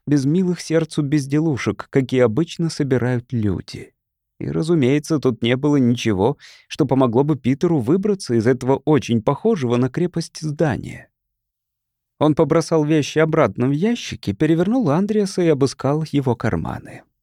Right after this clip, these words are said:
Опять деньги. Должно быть, этот человек все время имел под рукой целое состояние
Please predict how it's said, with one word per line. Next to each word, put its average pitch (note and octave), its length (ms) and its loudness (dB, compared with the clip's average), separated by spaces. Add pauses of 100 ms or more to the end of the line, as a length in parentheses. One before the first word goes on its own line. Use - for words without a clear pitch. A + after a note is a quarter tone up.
(200)
Опять B2 420 2
деньги. F#3+ 460 0 (460)
Должно D3 340 -2
быть, E3 180 0
этот D#3 240 0
человек D3 500 4
все E3+ 180 0
время B2 400 4
имел C3 200 2
под C3+ 180 0
рукой E3 320 2
целое G#3 400 0
состояние F#3 880 -4